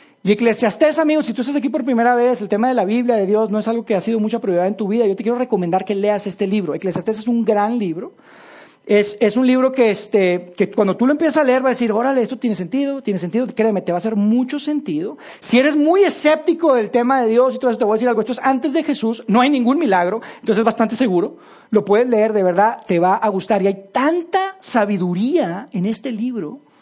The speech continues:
que se llama Eclesiastés, que de verdad estoy seguro que no te vas a arrepentir, léelo, es increíble. Pero Salomón, esta persona que escribió este libro, mira, Salomón no era cualquier tipo. No era un rey más, un personaje más.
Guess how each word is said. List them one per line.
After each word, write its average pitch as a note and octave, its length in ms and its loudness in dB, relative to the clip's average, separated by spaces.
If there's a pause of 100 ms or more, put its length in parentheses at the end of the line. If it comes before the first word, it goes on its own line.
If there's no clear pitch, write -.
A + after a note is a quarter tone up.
(420)
que E3+ 100 -8
se - 100 -4
llama F#3+ 200 -2
Eclesiastés, A3+ 640 -6
que F#3+ 100 -8
de F3+ 80 -4
verdad F3 320 -6
estoy F#3+ 160 -8
seguro F#3+ 260 -6
que F#3+ 120 -8
no F3 100 -10
te F#3 80 -8
vas F3+ 140 -6
a G3 40 -10
arrepentir, E3 480 -10
léelo, F3+ 240 -6
es E3 120 -10
increíble. F3+ 720 -8 (280)
Pero A#3+ 140 4
Salomón, C4 580 4
esta C#4 220 -2
persona C#4 320 0
que D#4+ 60 -4
escribió A#3 280 -2
este A3 160 -6
libro, B3 220 -2
mira, F#3 180 -2
Salomón G3+ 540 -2 (180)
no A3+ 220 -2
era B3 180 -2
cualquier G3 380 -6
tipo. F3+ 280 -10 (920)
No G3+ 160 4
era B3 220 4
un B3+ 460 2 (180)
rey A#3 340 2
más, A#3 440 2
un C#4+ 220 2
personaje A#3 680 2
más. A3+ 320 2